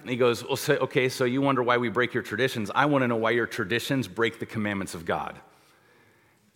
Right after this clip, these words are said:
And then he says, "You know, you allow your people to designate or give everything to God in form of giving it to the temple treasury." It was known as Corban. It was a,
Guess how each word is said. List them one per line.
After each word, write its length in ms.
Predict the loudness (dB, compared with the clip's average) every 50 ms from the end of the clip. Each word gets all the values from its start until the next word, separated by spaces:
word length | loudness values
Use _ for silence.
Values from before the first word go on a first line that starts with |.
| _ _ _ _ _ -10
And 120 | -4 -2
then 80 | 0 0
he 80 | 0 0
says, 480 | 0 2 2 4 4 4 2 0 -4 -14 -18 -20 -10 -2
"You 120 | 0 2
know, 80 | 2 4
you 240 | 4 6 8 8 8
allow 600 | 8 6 6 6 6 6 8 8 6 6 2 -2
your 260 | -2 2 4 4 4
people 480 | 4 2 0 0 0 2 2 2 2 2
to 440 | 0 -2 -2 0 0 0 0 -2 -6 -8 -18 -16 -14 -8 0
designate 640 | 6 6 6 6 6 2 0 0 0 2 2 2 2
or 60 | 0
give 400 | 0 4 6 8 8 8 8 8
everything 480 | 4 4 4 2 2 0 0 0 0
to 100 | -2 -4
God 400 | -2 0 2 4 4 4 4 2
in 80 | 0 -2
form 300 | -4 -2 -2 -2 0 0
of 120 | 0 0 2
giving 240 | 2 2 2 2 0
it 100 | -2 -4
to 80 | -4
the 100 | -6 -6
temple 320 | -2 -2 -4 -4 -2 -6 -8
treasury." 480 | -4 0 0 0 2 2 0 -2 -2
It 40 | -2
was 120 | -4 -4
known 180 | -4 -2 -2 -2
as 80 | -4 -6
Corban. 540 | -8 -10 -2 2 2 2 2 2 0 -4
It 80 | -4 -4
was 160 | -4 -4 -4
a, 160 | -2 -2 -2